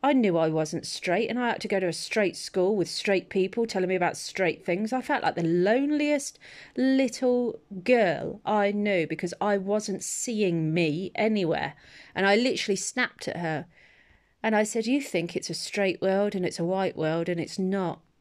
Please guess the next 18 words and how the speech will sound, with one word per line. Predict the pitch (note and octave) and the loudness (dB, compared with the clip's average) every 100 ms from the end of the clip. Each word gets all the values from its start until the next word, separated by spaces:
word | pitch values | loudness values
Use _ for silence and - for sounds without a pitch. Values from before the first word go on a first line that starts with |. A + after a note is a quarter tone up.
| _ - - - _ _ | _ -20 -20 -20 _ _
And | F3+ | 0
I | F3+ | 0
thought, | F3 F#3+ F#3 G3 | 0 0 2 2
"Right, | F#3 F3 | 2 0
this | F#3+ | -4
is | F3 | -6
where | F3+ E3+ | -2 -2
she | E3+ E3+ | -2 -8
just | - E3 E3+ | -8 -8 -6
injects | E3 F3+ F3 - | -2 0 0 -2
me | F3+ D#3+ | -4 -2
in | |
my | D#3 D#3 | -2 -2
heart, | E3+ E3+ - | -2 -2 -2
right? | D3+ D#3 - | -2 -2 -4
Put | - - | -8 -6
me | |
down." | E3 E3+ E3+ | -2 -2 -4